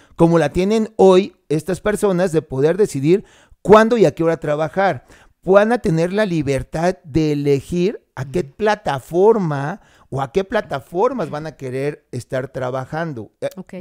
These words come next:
Speaker 1: va a seguir existiendo esa libertad, es decir,
Speaker 2: Ujú.
Speaker 1: lejos de perder algún derecho o adquirir alguna obligación en específico,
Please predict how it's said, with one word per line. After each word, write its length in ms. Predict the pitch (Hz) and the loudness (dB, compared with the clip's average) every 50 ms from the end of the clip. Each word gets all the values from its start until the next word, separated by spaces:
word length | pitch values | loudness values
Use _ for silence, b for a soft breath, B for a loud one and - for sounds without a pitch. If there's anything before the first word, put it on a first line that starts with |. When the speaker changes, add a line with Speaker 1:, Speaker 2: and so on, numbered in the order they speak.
| - | -6
Speaker 1:
va 60 | 156 175 | -4 -2
a 40 | |
seguir 440 | - - 226 202 147 160 202 240 262 | 0 2 0 0 0 -4 -6 -6 -4
existiendo 560 | 254 240 - - 143 - - 151 151 147 147 | -6 -6 -6 -10 -12 -10 -8 -8 -8 -6 -6
esa 160 | 147 123 143 139 | -4 -4 -4 -4
libertad, 500 | 151 151 151 160 156 - - 196 156 139 | -4 -2 -2 -4 -2 -2 -2 -2 0 -2
es 120 | 151 151 | -4 -6
decir, 300 | 165 156 - 170 160 - - | -6 -2 -2 -2 -2 -2 -6
Speaker 2:
Ujú. 260 | 190 165 160 190 214 - | -12 -14 -12 -14 -14 -10
Speaker 1:
lejos 340 | - 139 190 208 214 240 233 | -4 -2 0 4 6 6 6
de 120 | 220 214 | 6 4
perder 680 | - - 151 147 139 135 127 151 165 175 196 196 - - - | 2 0 0 0 0 0 -2 -2 -2 -2 -2 -4 -6 -8 -8
algún 340 | 123 160 156 127 147 160 170 | -8 -6 -6 -6 -6 -4 0
derecho 480 | 170 170 151 147 147 143 - - 143 - - | 0 0 2 2 0 -2 -2 -4 -6 -2 0
o 260 | 139 147 - - - - | 2 0 0 0 -6 -10
adquirir 420 | 127 131 - - - 139 151 170 | -10 -10 -10 -10 -8 -6 -4 -2
alguna 300 | 180 175 151 156 160 165 | -2 -2 -2 -4 -6 -6
obligación 500 | 160 147 139 131 120 123 - - 143 143 | -6 -6 -6 -6 -6 -8 -6 -6 -8 -6
en 100 | 143 143 | -6 -8
específico, 720 | 139 123 - - 165 143 170 185 - 156 143 - 185 226 | -8 -10 -8 -10 -8 -8 -6 -8 -8 -8 -6 -6 -8 -8